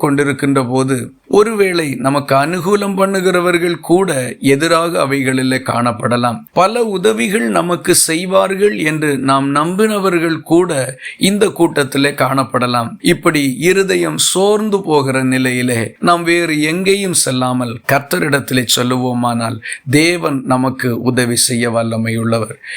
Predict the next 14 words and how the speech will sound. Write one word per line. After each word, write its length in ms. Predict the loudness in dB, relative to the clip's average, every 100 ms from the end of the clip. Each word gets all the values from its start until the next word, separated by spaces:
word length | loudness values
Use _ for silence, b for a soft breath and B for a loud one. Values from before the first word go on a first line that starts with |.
| B
எவ்வளவு 540 | 2 4 4 2 0
பெரிய 480 | 0 0 0 0 0
பிரச்சனை 480 | 0 -2 0 -2 0
ஆனாலும், 540 | 0 0 -2 -4 -6 B B -2
எத்தனை 640 | 0 0 0 2 2 -2
திரளான 680 | 0 2 4 2 2 0 -4
பிரச்சனைகள் 680 | -2 -2 0 0 0 0 0
ஆனாலும், 580 | 0 -2 -2 -2 -6 B B _
தீர்வு 560 | 2 4 2 0 -2
உண்டு 300 | 2 2 2
பண்ணுகிறதற்கு 1000 | 0 0 0 0 0 0 -2 -2 -4 -4 0
நம்முடைய 340 | 2 2 0
கர்த்தர் 500 | 0 -2 2 0 0
போதுமானவர். 720 | 0 0 0 0 -2 -2 -4